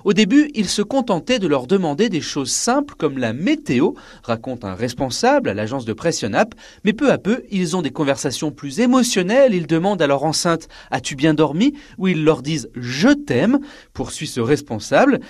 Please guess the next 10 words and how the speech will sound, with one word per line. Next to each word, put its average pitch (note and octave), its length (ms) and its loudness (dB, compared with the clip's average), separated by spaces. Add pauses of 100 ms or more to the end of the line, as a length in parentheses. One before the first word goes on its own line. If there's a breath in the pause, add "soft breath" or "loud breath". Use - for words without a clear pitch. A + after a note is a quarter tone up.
(180 loud breath)
Et G2 80 -10
la F2+ 160 -8
presse - 380 -2
coréenne D3 500 0
semble C3+ 420 -4
voir D#3+ 400 0
en A#2+ 80 -4
ces A2 300 -8
gadgets B2 480 -2
connectés E3 520 -2